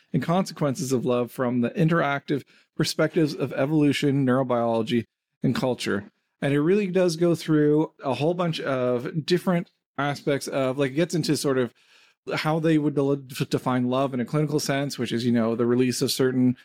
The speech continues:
like, uh, oxytocin, and then how that interacts with the endocrinology system and all those sorts of things, and how this release of, how spurring the release of these certain chemicals in the body has a whole bunch of different effects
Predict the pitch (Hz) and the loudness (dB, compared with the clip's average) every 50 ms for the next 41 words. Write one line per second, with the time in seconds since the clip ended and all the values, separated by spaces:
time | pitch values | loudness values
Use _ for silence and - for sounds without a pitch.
0 | _ _ _ _ _ _ _ - 117 107 107 - 117 113 107 107 110 - - 82 | _ _ _ _ _ _ _ -4 -4 -2 -2 -2 -2 -2 -2 -2 -4 -4 -4 -4
1 | 123 123 120 - - 127 123 123 123 123 117 - 175 185 185 175 - 190 180 180 | -4 -4 -4 -2 0 2 2 2 2 0 0 0 2 2 2 0 0 0 2 2
2 | 175 170 165 170 175 - 135 123 113 117 113 117 117 117 123 120 120 123 123 123 | 2 2 2 0 0 -2 -2 -2 0 0 0 -2 -2 -2 -2 -2 0 0 0 0
3 | 123 120 120 117 117 117 117 117 117 - - 127 113 - 123 120 120 117 120 120 | 2 0 2 0 0 0 -2 -4 -4 -2 -2 -2 0 2 2 2 2 2 2 2
4 | 117 117 117 117 113 - - - 147 139 143 151 151 147 139 143 135 - 160 151 | 2 2 2 0 -2 -4 -8 -4 -2 0 0 0 0 0 -2 -2 -2 0 -2 -2
5 | - - 160 147 143 143 139 139 143 139 123 127 - 170 180 196 208 202 196 185 | 0 0 0 0 0 0 -2 -4 -4 -4 -4 -4 0 0 0 2 2 2 0 0
6 | 170 - 185 165 160 - 151 - 160 151 147 135 143 127 127 151 151 151 151 - | 0 0 -2 0 0 -2 -2 0 0 0 0 0 0 -2 0 0 -2 -2 -4 -4
7 | - _ _ _ _ _ _ - 147 135 - 151 131 131 143 147 156 165 170 170 | -8 _ _ _ _ _ _ -2 0 0 -2 -4 -2 0 2 2 2 2 2 0
8 | 160 - - - - - 135 131 127 127 127 127 127 123 123 - _ _ _ _ | -4 -6 -10 -10 -6 -2 -2 0 0 0 0 -2 -2 -4 -6 -10 _ _ _ _
9 | _ _ _ _ _ _ _ _ _ _ _ _ _ _ _ - 147 143 - - | _ _ _ _ _ _ _ _ _ _ _ _ _ _ _ -4 -4 -4 -6 -2
10 | - - 196 196 196 185 180 175 165 160 160 160 160 - - 147 135 139 135 127 | 2 4 4 4 4 2 2 2 2 2 2 2 0 0 -4 -4 0 0 0 0
11 | - - 156 156 156 135 147 143 143 147 135 160 143 131 131 131 127 117 123 113 | 0 -2 -2 -2 -2 -4 -4 -2 -2 -2 -2 -2 -2 0 0 0 0 2 2 2
12 | 117 120 123 123 127 127 143 156 120 - - 123 123 127 127 123 135 - - _ | 2 2 2 2 2 0 0 -2 -4 -4 -4 -4 -2 -2 -4 -4 -6 -8 -10 _
13 | _ _ _ _ _ - - 139 - - 180 175 151 170 160 - 165 139 147 151 | _ _ _ _ _ -6 -4 -4 0 0 0 0 2 0 0 -2 -2 0 0 -2
14 | 131 147 139 123 117 - - 131 120 123 117 - - | 0 0 -2 -2 -2 -2 -2 -2 -2 -2 -6 -8 -10